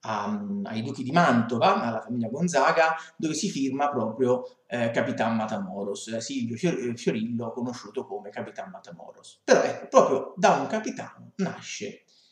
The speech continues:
fu stato il primo a scrivere e a inventare il personaggio di Pulcinella. Ehm, diciamo che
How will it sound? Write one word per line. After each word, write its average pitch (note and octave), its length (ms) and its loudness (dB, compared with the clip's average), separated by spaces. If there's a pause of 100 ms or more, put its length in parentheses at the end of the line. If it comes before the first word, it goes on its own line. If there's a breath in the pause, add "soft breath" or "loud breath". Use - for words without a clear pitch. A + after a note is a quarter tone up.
(340 soft breath)
fu - 160 -10
stato E3 220 0
il G#3+ 140 6
primo G2+ 540 -8
a C3+ 100 -6
scrivere - 800 -2
e C#3 100 -8
a C3 40 0
inventare E3+ 640 -2
il F3 140 -6
personaggio - 680 -14
di A#2+ 280 -16
Pulcinella. - 560 -14 (520 loud breath)
Ehm, C#3+ 1080 2
diciamo G3 220 6
che - 440 8